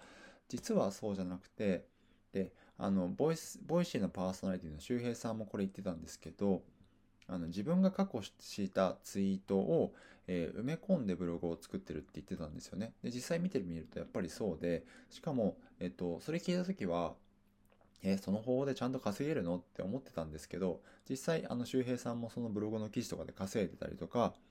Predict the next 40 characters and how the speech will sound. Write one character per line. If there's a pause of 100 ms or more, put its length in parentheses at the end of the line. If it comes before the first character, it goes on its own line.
(300)
自
分
も
過
去、 (160)
周
平
さ
ん
の
記
事
を
真
似
て
作
っ
た (300)
Amazon
Audible
の
記
事
と
か
も、 (240)
そ
れ
で
稼
げ
た
ん
で
す
よ。 (420)
だ
か
ら、